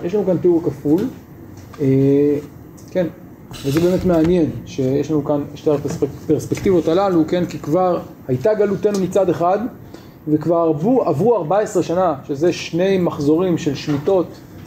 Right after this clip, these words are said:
מאז החורבן, שהחורבן הוא כבר עובדה מוגמרת,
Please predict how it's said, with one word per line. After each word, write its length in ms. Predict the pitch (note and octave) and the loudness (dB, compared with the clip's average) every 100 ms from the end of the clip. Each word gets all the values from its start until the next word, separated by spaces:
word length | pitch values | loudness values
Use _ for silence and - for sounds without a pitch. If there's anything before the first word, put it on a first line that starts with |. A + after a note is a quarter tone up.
| - | -4
מאז 300 | D3 D3+ D#3+ | 0 2 2
החורבן, 580 | D3+ D3 C#3 F3+ F#3 F#3+ - - - - | 2 2 2 2 2 0 -8 -16 -18 -4
שהחורבן 480 | - D#3 D#3+ F3 F#3+ | -2 2 2 2 0
הוא 80 | |
כבר 140 | E3+ E3 | 0 0
עובדה 380 | E3 D#3+ C#3 F3+ | 0 0 0 2
מוגמרת, 680 | E3 C3 E3 G3 F#3 - | 0 2 2 4 2 -2